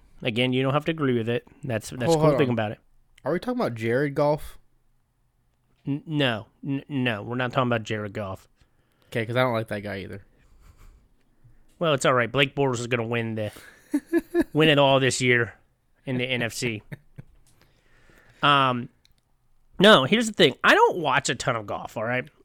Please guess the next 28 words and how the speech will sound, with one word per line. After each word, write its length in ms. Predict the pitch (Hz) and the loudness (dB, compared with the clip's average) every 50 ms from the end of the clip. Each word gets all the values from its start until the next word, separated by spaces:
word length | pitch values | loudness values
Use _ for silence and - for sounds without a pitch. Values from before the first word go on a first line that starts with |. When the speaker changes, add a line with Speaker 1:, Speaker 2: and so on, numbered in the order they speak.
| _ - 131 | _ -18 0
Speaker 1:
But 200 | - 175 156 139 | 0 0 2 2
the 60 | 147 143 | 0 0
Masters 720 | 165 180 202 240 294 320 - - - - 330 320 285 - - | 0 2 2 2 2 0 -2 -4 -2 -2 -2 -2 -2 -4 -6
on 160 | 165 147 139 | -4 -4 -4
Sunday 580 | 135 - - - 175 175 180 180 180 170 170 160 | -6 -4 -2 0 0 2 2 2 2 4 4 4
afternoon 480 | 156 147 - 151 135 131 123 123 120 | 4 2 0 -2 -2 0 -2 -2 -2
is 200 | 120 120 117 123 | -4 -6 -6 -4
just 200 | - 190 190 - | -4 -4 -4 -2
something 380 | - - - - 208 165 139 123 | -2 -2 0 2 2 2 2 2
magical. 500 | 113 110 110 117 113 117 - - 95 87 | 2 0 -2 -2 -4 -6 -6 -8 -8 -4
I 140 | 95 120 147 | -2 0 2
don't 180 | 185 208 254 | 2 2 2
know 100 | 285 262 | 2 2
what 200 | 240 214 202 185 | 4 4 4 4
it 100 | 175 151 | 2 2
is, 380 | 139 131 127 120 107 - - - _ _ _ - - - - - | 2 2 0 0 -2 -6 -12 -20 _ _ _ -20 -20 -20 -10 -8
but 120 | 165 147 | -6 -6
sitting 340 | - - - 277 - 277 277 | -2 0 0 0 0 2 2
there 140 | 277 262 247 | 4 4 4
on 100 | 226 196 | 4 2
a 60 | 175 | 0
Sunday 380 | - - 185 175 180 185 185 180 | 0 0 0 0 2 2 2 2
afternoon 460 | 175 170 - 165 156 151 147 143 139 | 2 2 0 0 0 0 0 0 -2
watching 320 | 135 135 143 - - 175 | -2 -4 -4 -4 -4 -4
the 40 | 170 | -2
Masters 600 | 160 139 127 127 127 - - - 131 117 110 - | 0 0 0 0 -2 -4 -4 -6 -6 -6 -6 -6
is 160 | - 131 113 | -6 -4 -4
amazing. 460 | 123 120 117 117 113 113 110 110 101 | -4 -4 -4 -4 -4 -4 -6 -6 -10